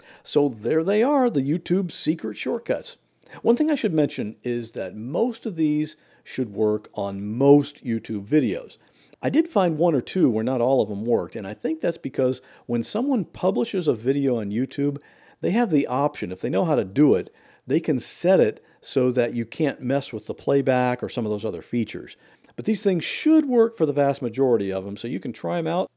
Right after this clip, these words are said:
and earn that title of YouTube Power User.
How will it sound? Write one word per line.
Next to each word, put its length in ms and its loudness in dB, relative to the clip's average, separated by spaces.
and 220 -2
earn 220 0
that 240 -2
title 480 0
of 180 0
YouTube 840 0
Power 420 0
User. 480 -2